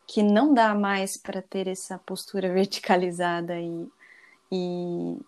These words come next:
determinante, né? É, e limitante, né? Tóxica, ou não vai, não vai,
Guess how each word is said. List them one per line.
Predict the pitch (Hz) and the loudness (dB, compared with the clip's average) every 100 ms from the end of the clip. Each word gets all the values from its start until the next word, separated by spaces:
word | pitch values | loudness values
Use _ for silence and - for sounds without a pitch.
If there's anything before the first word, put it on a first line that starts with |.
| _ | _
determinante, | 185 202 202 196 185 190 220 269 277 285 190 | 2 4 4 4 4 6 8 8 6 0 -4
né? | 185 190 247 - _ _ _ _ _ _ | -2 -4 -6 -10 _ _ _ _ _ _
É, | 185 180 175 175 175 175 175 180 - _ _ _ _ - _ | -8 -6 -6 -6 -6 -8 -10 -12 -16 _ _ _ _ -20 _
e | 208 196 185 185 180 175 175 175 180 _ _ _ _ _ _ _ _ _ _ | -6 -4 -4 -6 -6 -6 -6 -8 -10 _ _ _ _ _ _ _ _ _ _
limitante, | 202 202 220 220 - 202 196 285 294 294 202 | 2 4 4 2 -2 2 4 6 4 2 -6
né? | 180 185 233 226 - _ | -6 -4 -6 -8 -14 _
Tóxica, | 202 220 277 - - 214 190 185 _ _ _ _ - | 4 6 4 -6 -8 -8 -12 -12 _ _ _ _ 4
ou | 233 247 | 6 8
não | 294 339 | 8 8
vai, | 269 302 440 370 | 6 2 2 -2
não | - 240 | 0 -2
vai, | 247 294 392 | 0 0 0